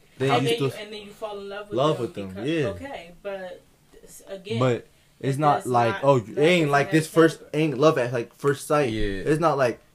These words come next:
Speaker 1: y'all love each other
Speaker 2: But
Speaker 1: automatically,
Speaker 2: he said
Speaker 1: like
Speaker 2: true love.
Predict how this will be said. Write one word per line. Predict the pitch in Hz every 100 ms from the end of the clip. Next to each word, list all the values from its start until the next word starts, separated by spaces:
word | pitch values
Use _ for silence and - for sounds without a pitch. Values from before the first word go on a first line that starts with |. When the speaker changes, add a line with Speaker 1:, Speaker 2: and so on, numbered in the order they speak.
| -
Speaker 1:
y'all | 139 147 123 -
love | 120 160 156
each | -
other | 151 -
Speaker 2:
But | 139
Speaker 1:
automatically, | 143 139 156 156 131
Speaker 2:
he | 254
said | 247
Speaker 1:
like | 247 240 -
Speaker 2:
true | - 269 262
love. | 185 175 -